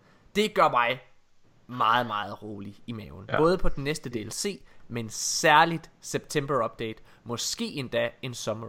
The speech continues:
Speaker 1: Update.
Speaker 2: Ja.
Speaker 1: Hmm. Godt.
Speaker 2: Og det er jo altså... Øh, jeg har, jeg har hørt nogen snakke om, at, øh, han, i den her blogpost, så bruger han specifikt ordet "before the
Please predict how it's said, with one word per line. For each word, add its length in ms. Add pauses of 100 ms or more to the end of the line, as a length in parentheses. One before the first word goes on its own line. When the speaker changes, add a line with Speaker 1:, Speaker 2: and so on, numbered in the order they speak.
(120)
Speaker 1:
Update. 340 (1400)
Speaker 2:
Ja. 120 (420)
Speaker 1:
Hmm. 160 (480)
Godt. 120 (260)
Speaker 2:
Og 140
det 60
er 40
jo 200
altså... 500
Øh, 340 (1120)
jeg 80
har, 360 (120)
jeg 100
har 80
hørt 260
nogen 400
snakke 440
om, 200 (220)
at, 220
øh, 360 (300)
han, 460 (340)
i 100
den 180
her 260
blogpost, 460
så 140
bruger 200
han 280
specifikt 500
ordet 300
"before 460
the 140